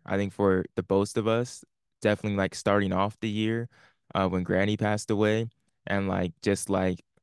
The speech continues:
even going into twenty twenty-three, like, it was hard, like, when she was sick and everything. And that was, like, one of our, like, first major losses for, like, our entire family.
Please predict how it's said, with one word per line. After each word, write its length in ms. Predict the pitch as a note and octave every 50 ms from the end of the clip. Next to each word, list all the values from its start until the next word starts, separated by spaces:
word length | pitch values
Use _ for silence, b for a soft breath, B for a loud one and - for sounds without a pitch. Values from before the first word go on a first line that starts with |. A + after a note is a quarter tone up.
| _ _ _ -
even 280 | A2 A2+ G#2 A2 -
going 260 | - - A2 A2 G#2+
into 200 | A2+ B2 B2 A#2
twenty 220 | - - A2 G#2+ G#2
twenty-three, 480 | - - G2+ G2 F#2+ - G2 F#2+ F#2
like, 200 | F2+ F#2 F#2 - -
it 60 | F#2+
was 180 | G2 F#2+ F2+ -
hard, 420 | - G2 G2 F#2+ F#2 F2+ F2+ F#2
like, 220 | F#2 F#2 F#2 -
when 100 | - F2+
she 180 | F2+ - - G2
was 200 | F#2+ F#2 F#2 F2
sick 340 | - - G2+ F#2 - - - b b b b b b b _ _
and 140 | - G2+ G2
everything. 680 | F#2+ F#2+ F2+ F#2+ F#2 F#2 - - G2 F#2+ F#2 F#2 F2+ F#2 F#2
And 140 | F2+ F2 - _ _ _ _ _ -
that 100 | F#2 F#2+
was, 100 | G2 F2+
like, 160 | G2 F#2+ F#2+ - - _ _ _ _ _ -
one 280 | F#2 G2+ G#2 G#2 G2+ G2+
of 100 | F#2+ - -
our, 160 | - F#2+ F#2 - -
like, 180 | F2+ G2 -
first 480 | _ _ - G2+ G2+ G2 F2+ - - -
major 400 | F#2 G2 G2+ G#2 F#2 G2 G2 F#2+
losses 540 | F#2 F#2 G2 G2 G2+ - - G2+ F#2+ F2 -
for, 180 | - - F#2
like, 180 | F#2 F#2+ F#2+ F2+
our 200 | F#2+ F#2+ F#2 F2+
entire 760 | F2+ F2+ F2 - - G2 G2 F#2+ F#2+ F#2 F#2 F#2 F2+ F2 - _ _ _ _ _ _ _ _ _ _
family. 600 | - G2+ G#2 A2+ A#2 G#2+ G2 F#2 F#2 F2 E2+ -